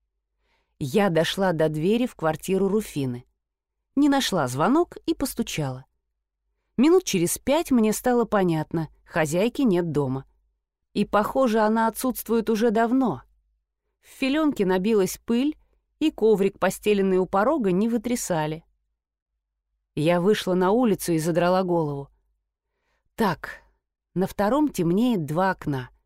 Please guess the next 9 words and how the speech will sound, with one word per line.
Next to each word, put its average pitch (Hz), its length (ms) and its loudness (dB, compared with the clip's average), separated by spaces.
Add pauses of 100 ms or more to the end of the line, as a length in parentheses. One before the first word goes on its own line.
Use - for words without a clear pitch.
(400)
Там 233 320 2
обиталище 175 640 -2
Руфины. 135 560 -8 (720)
На 170 160 0
первом 240 440 2
этаже, 262 360 -2
похоже, 254 540 0
живут 196 360 -2
греки, 185 560 -2